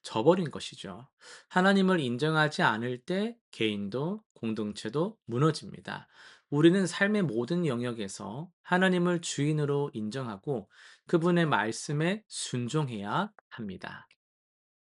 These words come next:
시편으로 넘어갑시다. 시편 기자는 핍박과 고난 속에서도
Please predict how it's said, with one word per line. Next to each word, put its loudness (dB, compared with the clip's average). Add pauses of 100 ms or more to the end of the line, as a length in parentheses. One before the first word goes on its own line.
(540)
시편으로 -8
넘어갑시다. -8 (480)
시편 0
기자는 4
핍박과 2
고난 0
속에서도 -4